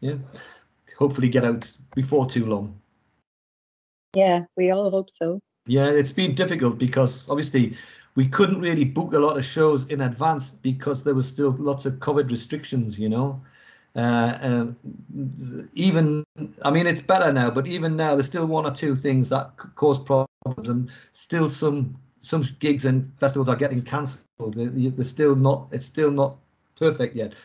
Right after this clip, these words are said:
Speaker 1: So hopefully we're coming out of it now, and, and once we get the green light, we will, we will go for it.
Speaker 2: Okay. Um, if you were stuck with, which musician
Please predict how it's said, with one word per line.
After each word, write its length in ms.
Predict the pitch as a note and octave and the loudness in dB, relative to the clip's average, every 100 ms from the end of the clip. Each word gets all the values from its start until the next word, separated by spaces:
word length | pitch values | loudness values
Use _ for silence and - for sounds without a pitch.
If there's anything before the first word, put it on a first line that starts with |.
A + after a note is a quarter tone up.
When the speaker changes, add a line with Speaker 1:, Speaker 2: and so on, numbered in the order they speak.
| - - - | -20 -20 -20
Speaker 1:
So 160 | - C3+ | 0 4
hopefully 440 | D3+ F3 E3 C#3+ | 4 2 2 4
we're 160 | C3+ C3 | 4 2
coming 260 | D#3 C#3 C3 | 0 0 0
out 160 | C3+ | 0
of 120 | B2+ | -2
it 120 | A#2+ C3 | -6 -4
now, 320 | B2 A#2 A2+ | -2 -2 -2
and, 240 | A2+ A#2 | -4 -6
and 300 | B2 A#2+ A#2+ | -4 -4 -2
once 220 | C3 C3+ | -2 0
we 60 | C#3+ | 2
get 180 | C#3+ C#3+ | 0 0
the 60 | |
green 260 | C3+ B2+ B2 | 0 2 2
light, 320 | A#2+ A#2 A#2 | 2 -2 -4
we 160 | A#2 A#2 | -4 -4
will, 220 | A2+ A#2 | -4 -4
we 180 | B2 A#2+ | -2 -2
will 100 | A#2 | 0
go 180 | A2+ A2+ | -2 -2
for 160 | G#2+ | -4
it. 200 | G#2+ - - _ _ _ _ _ _ _ _ _ _ _ _ _ _ G#3 | -4 -6 -16 _ _ _ _ _ _ _ _ _ _ _ _ _ _ -18
Speaker 2:
Okay. 540 | F3+ _ G3+ G3+ F#3+ - _ - _ _ - _ _ _ _ C#4 | -18 _ -10 -6 -6 -8 _ -20 _ _ -20 _ _ _ _ -2
Um, 460 | A#3 B3 B3 B3+ - | 2 4 4 2 2
if 200 | D4+ - | 0 4
you 100 | E4 | 6
were 180 | D#4 C#4+ | 6 4
stuck 400 | - _ D4 D4+ _ _ _ _ _ _ - | -2 _ -2 -2 _ _ _ _ _ _ 0
with, 320 | A#3 B3+ - - _ _ - | 2 2 -2 -20 _ _ -4
which 320 | B3 D4 - | -2 -2 0
musician 920 | B3 A#3 - D4 D4 - D4 D4+ F4 | 0 2 0 0 -2 -2 2 4 2